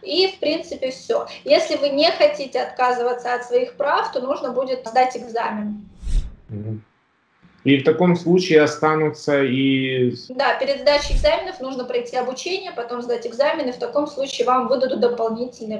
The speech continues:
Speaker 1: польские права. То есть у вас будут там и российские, и польские.
Speaker 2: Очень интересно, да. В Словакии примерно такая же ситуация, тоже нужно менять, но это не обязательно, менять домашние права на словацкие,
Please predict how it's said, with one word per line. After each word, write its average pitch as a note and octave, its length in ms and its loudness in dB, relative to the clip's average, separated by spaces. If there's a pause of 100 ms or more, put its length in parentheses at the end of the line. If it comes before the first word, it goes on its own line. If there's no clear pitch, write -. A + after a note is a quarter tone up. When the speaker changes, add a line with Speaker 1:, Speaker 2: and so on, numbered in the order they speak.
Speaker 1:
польские - 400 -4
права. - 400 -8
То A3 60 -4
есть G#3+ 120 -4
у - 20 6
вас A#3+ 160 4
будут A#3 300 -4
там A#3+ 200 0
и A#3+ 40 2
российские, A#3+ 640 -2
и G#3+ 40 -10
польские. - 540 -6 (680)
Speaker 2:
Очень A3 300 -10
интересно, E3 680 -2
да. C#3 320 -4 (220)
В - 60 -8
Словакии G#3+ 540 2
примерно F3 460 0
такая D3 380 2
же A#2 160 -2
ситуация, E3+ 800 2
тоже C3 560 2 (200)
нужно C3+ 720 -2 (340)
менять, C#3 640 2 (440)
но D3+ 280 4
это E3 340 2
не D#3 180 2
обязательно, A#2+ 920 0
менять B2 480 -2
домашние A#2+ 600 -4
права A#2+ 400 0
на B2 120 -4
словацкие, F#3 920 -2